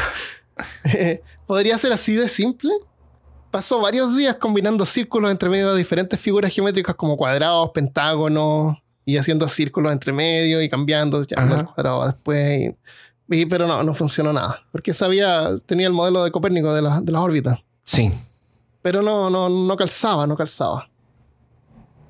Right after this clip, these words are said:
Speaker 1: De, pero, pero él creía que las mecánicas que Dios había creado tenía que ser algo simple y elegante. Por eso es que le gustaba el modelo copérnico de los, de los,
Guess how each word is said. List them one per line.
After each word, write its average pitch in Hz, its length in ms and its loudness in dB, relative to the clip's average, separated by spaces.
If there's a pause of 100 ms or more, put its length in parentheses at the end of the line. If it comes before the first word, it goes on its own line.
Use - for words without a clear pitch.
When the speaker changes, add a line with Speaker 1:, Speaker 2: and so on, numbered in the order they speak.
(220)
Speaker 1:
De, 202 280 0
pero, 226 280 2
pero 220 300 2
él 233 200 0
creía 233 460 2
que 208 120 0
las 196 120 2
mecánicas 180 720 0
que 165 140 0
Dios 190 400 0
había 254 280 2
creado 208 560 0 (520)
tenía 226 220 0
que 233 100 0
ser 254 140 0
algo 247 200 2
simple 254 380 -2
y 226 80 0
elegante. 196 420 0
Por 185 120 -2
eso 202 120 -2
es - 40 -14
que 247 100 -4
le 247 60 0
gustaba 233 400 0
el 247 60 0
modelo 208 360 0
copérnico 147 480 0
de 135 80 0
los, 135 360 -2
de - 80 -4
los, 131 340 0